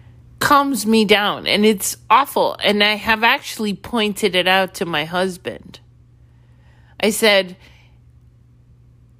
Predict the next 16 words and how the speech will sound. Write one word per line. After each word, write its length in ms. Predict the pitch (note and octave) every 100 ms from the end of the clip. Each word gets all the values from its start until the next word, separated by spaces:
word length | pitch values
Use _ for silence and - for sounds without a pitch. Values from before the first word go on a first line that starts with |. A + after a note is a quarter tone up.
| -
"I 220 | A3+ B3+
don't 480 | G#3+ F#3 A#3+ C4 C#4+
understand 1000 | C4+ A#3+ A3+ - A#3 B3 A3+ C3+ C3 -
why 800 | - F3 G3+ A#3 A3+ G3 F3+ -
that 480 | E3+ D#3+ G3+ G#3 A#3 -
is 300 | G3+ G3 F3
what 160 | F3
calms 480 | - G#3 F3 F3+ -
me 160 | F3 F3
down, 320 | D3+ D3 D3
why 220 | E3 G#3+
I 80 | C4+
can't 300 | C4+ C4+ A#3+
find 300 | - G#3 G3+
another 460 | F#3+ F#3 F#3 F#3 F3
way 540 | E3 F#3+ F#3+ E3+ F3